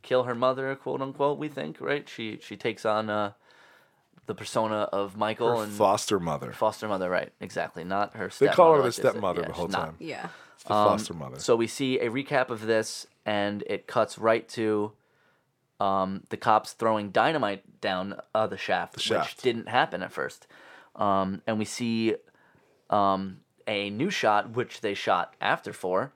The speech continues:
Speaker 1: So now five has started, and Michael is crawling away,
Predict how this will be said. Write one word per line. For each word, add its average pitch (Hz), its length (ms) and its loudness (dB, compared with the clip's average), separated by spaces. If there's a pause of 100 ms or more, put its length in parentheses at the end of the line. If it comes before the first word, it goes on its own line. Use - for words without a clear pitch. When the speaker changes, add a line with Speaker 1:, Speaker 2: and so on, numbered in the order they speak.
(200)
Speaker 1:
So - 140 -10
now 107 280 0
five 101 420 0
has 110 120 -4
started, 98 420 0 (240)
and 104 340 0
Michael 110 500 2
is - 180 -6
crawling 127 680 4
away, 107 520 4